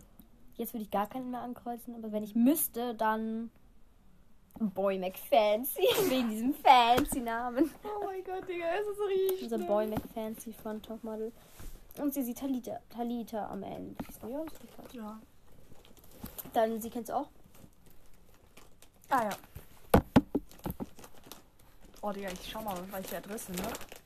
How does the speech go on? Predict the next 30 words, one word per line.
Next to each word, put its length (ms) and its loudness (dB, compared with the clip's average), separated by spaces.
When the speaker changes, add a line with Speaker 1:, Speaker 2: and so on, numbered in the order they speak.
Speaker 2:
Bei 140 -4
allen 260 0
schau 140 -8
ich 140 -6
einfach 160 -6
mal 120 -2
nach. 300 0
Speaker 1:
Wow, 120 -8
hast 180 -2
du 60 -2
das 120 -2
safe 260 2
gemerkt? 480 -4
Speaker 2:
<laughs> 160 -4
Speaker 1:
Sie 140 -4
hat 100 0
wen 180 0
angekreuzt? 640 0
Sie 60 2
hat 140 -2
auch 220 4
David 340 -4
angekreuzt. 480 -10
Boah, 140 -8
David 340 -8
hier, 220 -10
richtiger 320 -8
Speaker 2:
Mhm. 120 -4
Speaker 1:
Quatsch, 220 -2
ne? 220 -4